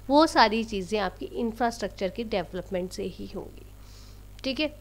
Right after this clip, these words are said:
अब देखो जब एक इकोनॉमी की गवर्नमेंट के हाथ में ये चीज़ें हैं कि उन्होंने इंफ्रास्ट्रक्चर डेवलप करना है, जिसके करने से आपकी इकोनॉमिक और वेलफेयर एक्टिविटीज बढ़ेंगी। अब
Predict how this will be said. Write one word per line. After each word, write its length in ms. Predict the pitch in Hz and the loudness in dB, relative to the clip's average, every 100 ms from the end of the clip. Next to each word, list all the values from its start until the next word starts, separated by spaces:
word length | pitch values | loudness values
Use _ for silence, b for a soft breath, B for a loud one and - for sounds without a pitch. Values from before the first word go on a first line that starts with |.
| - - - - - - - - - | -18 -18 -18 -18 -18 -16 -18 -12 6
अब 140 | 269 233 | 8 8
देखो 460 | 233 226 226 220 B B B B - | 6 4 2 0 B B B B -4
जब 420 | 202 247 262 - | 6 8 8 2
एक 180 | - 269 - - - - - - - | -6 -6 -8 -16 -16 -16 -16 -8 -2
इकोनॉमी 640 | 240 226 214 208 214 220 | -2 4 4 4 2 2
की 320 | 214 196 208 | 0 -4 -4
गवर्नमेंट 600 | 196 214 202 208 226 247 | -2 2 2 6 4 4
के 200 | - 208 | 0 0
हाथ 560 | 180 175 165 170 - - | 0 0 0 0 -4 -6
में 460 | 175 175 202 277 277 B B B 202 | -4 0 2 2 0 B B B 2
ये 260 | 254 302 | 4 4
चीज़ें 500 | 302 - 214 185 190 | 2 -2 -2 0 0
हैं 200 | 190 190 | 0 0
कि 120 | 208 | 0
उन्होंने 360 | 262 240 226 240 | 2 2 4 2
इंफ्रास्ट्रक्चर 800 | 254 240 226 240 226 233 - 226 | 2 -2 0 0 0 -4 -2 -2
डेवलप 440 | 202 185 180 180 - | 0 0 0 -2 -2
करना 220 | 180 180 | -2 0
है, 100 | 190 | 0
जिसके 360 | 220 220 - 247 | -2 -2 0 2
करने 440 | 220 190 185 190 | 2 0 0 0
से 160 | - 208 | 2 2
आपकी 240 | 185 226 | 2 0
इकोनॉमिक 600 | 220 220 196 175 196 202 | 0 2 2 2 0 0
और 100 | 214 | 0
वेलफेयर 420 | 190 185 - 180 | 2 0 0 0
एक्टिविटीज 640 | 196 - 180 170 175 175 - | 0 0 -4 -2 -4 -6 -6
बढ़ेंगी। 440 | 165 170 165 190 B B B B | -6 -6 -6 -6 B B B B
अब 140 | - | -4